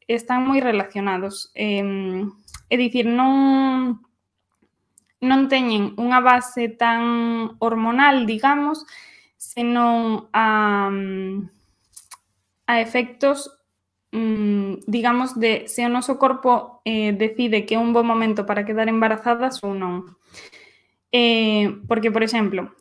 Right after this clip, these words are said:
eh, cando temos un sangrado abundante é porque o endometrio foise engrosando e foise engrosando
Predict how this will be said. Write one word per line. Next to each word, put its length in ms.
eh, 120
cando 200
temos 320
un 80
sangrado 400
abundante 720
é 120
porque 600
o 160
endometrio 640
foise 240
engrosando 560
e 80
foise 300
engrosando 500